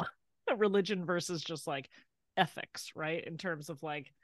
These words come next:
a lot of people get their ethics from religion, right? And a lot of them are founded on that, you know, and Christianity in, in general has a, a few good ideas, <laughs> you know,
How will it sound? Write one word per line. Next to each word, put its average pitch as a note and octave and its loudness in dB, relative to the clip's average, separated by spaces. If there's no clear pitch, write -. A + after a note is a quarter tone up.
a F3 2
lot E3 2
of E3 -2
people E3+ -2
get D#3 -2
their D#3+ -2
ethics D#3+ -4
from F3+ 0
religion, E3 0
right? E3 -2
And D#3+ -6
a - -4
lot D#3 -6
of B2 -10
them D3 -10
are B2+ -10
founded G3+ -4
on C#3 -4
that, C3 -6
you E3+ -8
know, C#3 -8
and D#3 -12
Christianity D#3+ -6
in, C#3+ -10
in D#3 -6
general C#3+ -8
has C#3 -8
a, - -14
a C#3 -10
few E3 -4
good D3 -2
ideas, E3+ 0
<laughs> - 6
you F4+ 10
know, C4+ 12